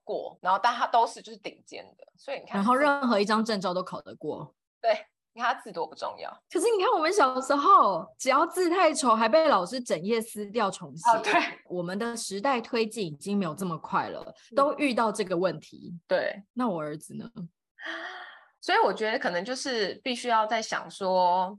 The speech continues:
Speaker 1: 我们除了，呃，就是去学东西之外，我们还能给他什么，对不对？
Speaker 2: 就我真的是非常认真思考过这一题。
Speaker 1: 嗯。
Speaker 2: 然后就是我常常会去想说，现在很多人都会说很多事情都会，呃，被科技取代嘛，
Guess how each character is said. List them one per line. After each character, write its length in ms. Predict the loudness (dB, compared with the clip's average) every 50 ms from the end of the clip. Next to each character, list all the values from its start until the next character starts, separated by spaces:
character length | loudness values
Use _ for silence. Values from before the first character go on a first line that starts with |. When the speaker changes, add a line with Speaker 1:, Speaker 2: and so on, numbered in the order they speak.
| -16 _
Speaker 1:
我 160 | -4 -2 -2
们 300 | 0 0 -2 -2 -4 -6 -10
除 360 | -16 -12 -6 -2 -2 0 2
了， 380 | 2 4 4 4 2 0 -2 -6 _ _
呃， 320 | -2 -2 -2 -2 -4 -8 -12
就 100 | -10 -10
是 80 | -10
去 160 | -10 -8 -10 -10
学 320 | -8 -6 -4 -2 0 0
东 220 | 2 0 0 0
西 160 | -4 -6 -8 -8
之 160 | -8 -6 -2
外， 180 | 0 0 0
我 120 | 0 -2 -2
们 80 | -2
还 120 | -4 -4 -4
能 140 | -4 -4 -6
给 140 | -6 -8
他 180 | -8 -6 -6 -6
什 180 | -4 -4 -6 -6
么， 240 | -8 -10 -16 _ _ -12
对 100 | -10 -8
不 40 |
对？ 180 | -8 -8 -8 -4
Speaker 2:
就 240 | -2 0 0 0 -2 -4 _
我 160 | 0 0 0
真 160 | 2 2 2
的 120 | 2 2 2
是 120 | 2 0 -2 -2 -2
非 220 | 0 2 4 4
常 180 | 4 2 0 0
认 160 | 0 0 0
真 180 | 0 -2 -2 -4
思 200 | -4 -4 -4 -4
考 180 | -4 -4 -6
过 240 | -6 -6 -8 -8 -6
这 120 | -4 -6
一 120 | -6 -6 -6
题。 240 | -10 -12 -14 -8 -6
Speaker 1:
嗯。 40 |
Speaker 2:
然 60 | 0 4
后 200 | 6 6 6 4 2 -6 -14 -16 -10 -4
就 100 | -2 0
是 240 | 2 4 4 4 2 2
我 180 | 2 0 -2 -2
常 220 | -2 0 0 0
常 100 | 0 0
会 140 | 0 -2 -2
去 160 | -2 -4 -4
想 200 | -2 -4 -6 -8
说， 640 | -8 -6 -4 -2 0 0 0 0 0 -2 -4 -6 -8 _ _ _ -10
现 180 | -8 -6 -2
在 80 | -2 0
很 180 | 0 -2 -2 -2
多 140 | -2 -2
人 160 | -2 -2 -2 -2
都 80 | -2
会 100 | -2 -2
说 240 | -2 -2 -2 -4 -4
很 220 | -4 -6 -10 -8
多 180 | -6 -6 -4 -4
事 320 | -6 -6 -10 -8 -8 -8
情 220 | -6 -8 -8 -8 -6
都 140 | -4 -2 0
会， 360 | 2 2 2 0 -2 -6 -10 _ _ _ _ -10
呃， 220 | -8 -6 -6 -8
被 220 | -4 -2 0 0 0 -2
科 260 | -2 0 0 2 2
技 300 | 0 0 -4 -6 -6 -8
取 260 | -10 -12 -14 -14 -8
代 220 | -6 -4 -4 -4 -6
嘛， 220 | -10 -12 -12 -12